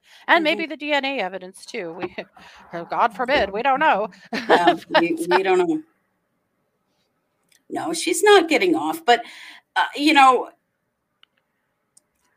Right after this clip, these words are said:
Speaker 2: I don't know if they really have her on Tammy. I'll just be honest with you about that.
Speaker 1: Yeah, I
Speaker 2: Unless
Speaker 1: don't know
Speaker 2: they've
Speaker 1: that
Speaker 2: got
Speaker 1: they
Speaker 2: some
Speaker 1: do.
Speaker 2: really compelling communication between her and Chad and her and Alex, I don't know if they're gonna get her on Tammy.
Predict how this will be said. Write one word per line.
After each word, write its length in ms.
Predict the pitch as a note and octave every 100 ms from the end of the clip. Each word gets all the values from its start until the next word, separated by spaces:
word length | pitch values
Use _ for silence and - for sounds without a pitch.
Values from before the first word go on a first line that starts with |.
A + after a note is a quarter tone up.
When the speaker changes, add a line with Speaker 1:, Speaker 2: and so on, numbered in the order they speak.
| -
Speaker 2:
I 120 | C#4+
don't 200 | F4+ E4
know 160 | B3 G#3+
if 100 | -
they 140 | F#3+
really 260 | F#3 F#3+ F#3
have 220 | F3+ D#3+
her 120 | E3
on 120 | D#3
Tammy. 400 | - D#3 D#3 E3 -
I'll 140 | F3 F#3
just 180 | F3+ -
be 80 |
honest 240 | E3 E3 E3
with 140 | D#3+
you 80 | D#3
about 280 | D3 C#3+ -
that. 120 | B2
Speaker 1:
Yeah, 160 | E3+ E3
I 80 | E3 E3+
Speaker 2:
Unless 60 | E3
Speaker 1:
don't 80 | D#3+
know 20 |
Speaker 2:
they've 100 | C4
Speaker 1:
that 40 |
Speaker 2:
got 120 | A#3 G#3
Speaker 1:
they 100 | -
Speaker 2:
some 140 | F#3
Speaker 1:
do. 240 | E3 D#3 E3+
Speaker 2:
really 680 | A3+ B3 B3 A#3+ A#3 A#3 _ _ _ _
compelling 720 | A#3 F#3 E3 - G3 G#3 G3+
communication 1040 | - F3+ E3 E3 E3 E3 E3 G#3 A3 A3+ A3 _ _ _ _ E4
between 420 | F4 - F#3 F3
her 180 | F3 E3+
and 140 | E3+ E3+
Chad 440 | E3 D#3+ E3+ E3+
and 260 | D#3+ E3 E3
her 140 | E3
and 100 | D#3+
Alex, 520 | D#3 E3 E3+ E3 - _ _ _ -
I 100 | A3
don't 140 | G#3
know 100 | F3
if 80 | E3+
they're 100 | D#3+
gonna 220 | D#3+ D#3
get 180 | C#3 -
her 100 | -
on 120 | -
Tammy. 380 | - - D#4